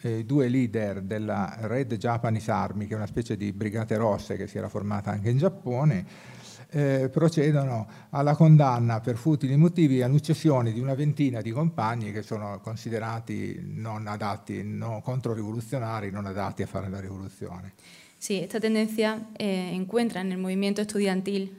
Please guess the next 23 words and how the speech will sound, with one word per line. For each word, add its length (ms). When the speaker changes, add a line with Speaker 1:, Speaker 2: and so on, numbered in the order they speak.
Speaker 2:
eh, 180
japonés 680
su 160
manifestazione 680
più 80
estrema 420
e 60
più 140
violenta. 500
En 120
el 100
invierno 360
del 500
setenta 360
y 60
uno 120
setenta 360
y 60
dos, 300
su, 360
los 200
dos 120
líderes, 400